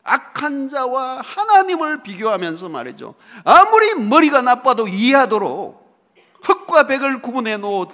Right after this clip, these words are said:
놓듯이 악한 아버지와 하나님을 비교하면서 악한 자라고도 자식에게 좋은 것을 줄 줄 알아. 하물며 너일까 보냐. 하물며.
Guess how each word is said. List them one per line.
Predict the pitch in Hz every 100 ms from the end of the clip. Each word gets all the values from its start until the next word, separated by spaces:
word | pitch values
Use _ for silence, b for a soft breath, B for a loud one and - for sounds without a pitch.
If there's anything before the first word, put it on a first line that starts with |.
| 185 175
놓듯이 | 139 165 170 160 - 196 190 117 B B B
악한 | 247 269 - 294 269
아버지와 | 214 208 202 190 185 180
하나님을 | - - 330 294 262 247 247
비교하면서 | - 170 185 175 165 190 170 - B B B
악한 | 262 - - 427 392 392
자라고도 | 311 254 233 208 202 202
자식에게 | 180 170 165 165
좋은 | 165 151 147
것을 | 151 147
줄 | 131 123
줄 | -
알아. | 120
하물며 | 110 - 320 415 466 480 415
너일까 | 285 226 240 190
보냐. | 165 123 117 -
하물며. | 120 117 127 120 90